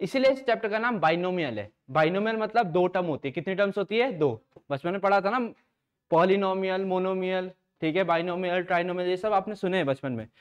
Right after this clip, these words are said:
तो बाइनोमियल इसीलिए बोलते हैं क्योंकि यहाँ पे number of terms कितनी होती है? दो, इसीलिए इस चैप्टर का नाम बाइनोमियल है। ठीक है, आगे देखेंगे नेक्स्ट चीज।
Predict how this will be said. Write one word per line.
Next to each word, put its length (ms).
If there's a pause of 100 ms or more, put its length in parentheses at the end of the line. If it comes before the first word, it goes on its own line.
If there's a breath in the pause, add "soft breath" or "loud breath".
(160 soft breath)
तो 60
बाइनोमियल 400
इसीलिए 300
बोलते 280
हैं 60
क्योंकि 180
यहाँ 140
पे 80
number 260
of 140
terms 220
कितनी 240
होती 240
है? 200 (200)
दो, 340 (420)
इसीलिए 280
इस 60
चैप्टर 200
का 80
नाम 180
बाइनोमियल 420
है। 160
ठीक 140
है, 160 (420)
आगे 220
देखेंगे 320
नेक्स्ट 220
चीज। 180